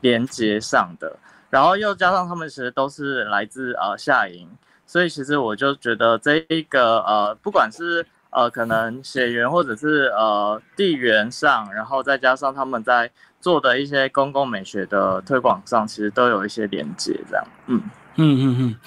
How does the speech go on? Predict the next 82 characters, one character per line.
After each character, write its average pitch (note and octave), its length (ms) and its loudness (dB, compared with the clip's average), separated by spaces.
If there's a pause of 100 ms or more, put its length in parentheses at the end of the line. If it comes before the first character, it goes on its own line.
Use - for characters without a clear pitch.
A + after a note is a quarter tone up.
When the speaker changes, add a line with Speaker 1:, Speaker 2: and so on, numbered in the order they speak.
(280)
Speaker 2:
所 A#3+ 160 2
以 A3+ 60 6
其 E3+ 120 0
实 E3+ 80 6
他 G3 120 4
们 G3 100 6
的 E3 80 6
路 E3 180 6
都 D#3 160 4
非 D#3 200 2
常 C3+ 120 2
的 A#2+ 120 0
相 B2 260 0
近， A2 240 -4
Speaker 1:
对。 - 160 -20
Speaker 2:
哦， A#2+ 180 -4
只 C3 140 -6
是 F3 80 2
他 F#3+ 120 4
们 F3 120 4
相 E3 240 2
隔 C#3+ 100 6
的 C#3 80 2
年 C3 220 2
代 D3+ 140 6
有 C3 160 6
点 C#3 140 4
远， B2 100 2
Speaker 1:
对。 A#2 40 0
Speaker 2:
其 C#3+ 140 2
实 - 20 6
他 E3 120 4
们 D#3 120 6
没 C#3 140 6
有 C#3 100 6
真 D3 220 4
实 C3+ 140 -2
的 B2 100 2
碰 C#3 180 2
面， C3+ 160 2
但 C#3+ 180 2
可 - 140 -4
是 F3 240 2 (300)
他 F3+ 100 2
们 E3 240 4
都 E3 200 4
走 B2+ 200 2
过 C#3+ 240 4
这 D3+ 120 0
个 C#3+ 120 2 (100)
一 C#3+ 120 4
路 E3 220 6
刻 E3+ 280 4
苦 B2+ 200 -2
自 E3 260 0
学， B2+ 220 2
Speaker 1:
嗯。 D3+ 60 0
Speaker 2:
一 D#3+ 60 2
直 C#3 140 -2
到 D3+ 160 2
最 D#3 140 0
后 D3+ 80 4
都 C#3+ 100 -2
是 D3+ 180 0
以 A#2 80 0
终 E3+ 300 2
身 E3 180 4
推 D#3+ 200 4
广 C#3 180 2
美 B2 180 2
术 C#3 280 0
教 D3+ 260 4
育 D3 140 6
为 B2+ 180 4
主 B2 220 -4
的 B2 120 2
一 B2+ 60 2
个 B2+ 220 2
这 G#2 100 -2
个 C3 100 -2
目 C3 240 0
的。 B2 200 -2